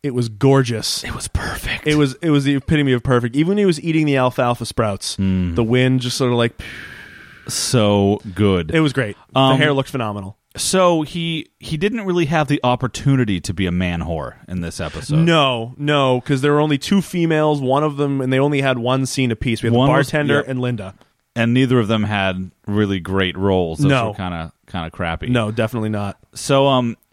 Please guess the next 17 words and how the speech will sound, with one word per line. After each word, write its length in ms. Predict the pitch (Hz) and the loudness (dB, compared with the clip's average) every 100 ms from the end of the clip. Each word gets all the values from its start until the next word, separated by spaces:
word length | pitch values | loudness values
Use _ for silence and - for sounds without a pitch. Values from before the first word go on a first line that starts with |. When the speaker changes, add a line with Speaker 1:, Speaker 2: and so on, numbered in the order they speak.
| - | -4
Speaker 2:
even 300 | 160 208 220 | -2 0 2
though 220 | 190 180 | 4 4
there 180 | 147 139 | 2 2
was 240 | 127 104 | 0 0
no 480 | 110 123 131 127 120 117 | 2 2 4 2 0 0
real 420 | 113 135 139 120 | 2 4 4 2
female 500 | - 123 123 110 98 | -2 0 2 2 2
counterpart 640 | - 104 104 98 107 113 | 0 0 0 0 0 0
in 140 | 123 | 0
this, 360 | 117 120 131 - _ _ _ _ _ _ _ _ _ _ - | 0 0 -2 -12 _ _ _ _ _ _ _ _ _ _ -4
I'm 200 | 127 190 | 0 2
gonna 160 | 214 | 4
give 240 | 143 120 104 | 4 2 0
it 80 | - | -2
five 380 | - 101 90 | -2 -2 -2
mullets. 360 | 90 85 65 - | -4 -4 -6 -4
Speaker 1:
I'm, 360 | 113 117 120 | 0 0 0